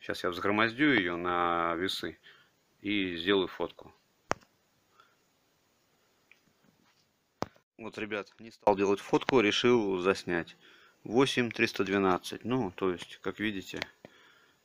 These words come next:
трансформатор весь целиком полетел, медные эти огрызки, то, что все скусал, смотал.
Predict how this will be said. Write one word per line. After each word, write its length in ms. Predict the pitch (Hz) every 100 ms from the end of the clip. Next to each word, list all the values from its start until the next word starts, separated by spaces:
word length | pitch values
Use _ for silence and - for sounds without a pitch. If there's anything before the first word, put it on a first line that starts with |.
| - -
трансформатор 640 | 98 - 101 143 156 -
весь 160 | 131 -
целиком 400 | 113 104 113 101
полетел, 400 | 98 95 98 92
медные 480 | 92 90 87 85
эти 140 | 87 -
огрызки, 540 | 92 123 143 - 104 -
то, 100 | -
что 540 | - 85 82 - -
все 380 | - - 85 80
скусал, 420 | - - - 113
смотал. 360 | - - -